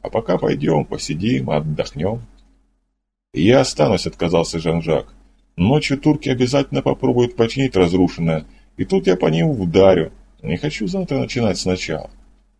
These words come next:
Мысль увлекла Петра. Глаза на закопченном лице сверкнули в предвкушении очередной козни.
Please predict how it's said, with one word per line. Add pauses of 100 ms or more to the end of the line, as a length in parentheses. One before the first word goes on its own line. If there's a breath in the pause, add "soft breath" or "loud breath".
(680)
Мысль
увлекла
Петра. (380 soft breath)
Глаза
на
закопченном
лице
сверкнули
в
предвкушении
очередной
козни.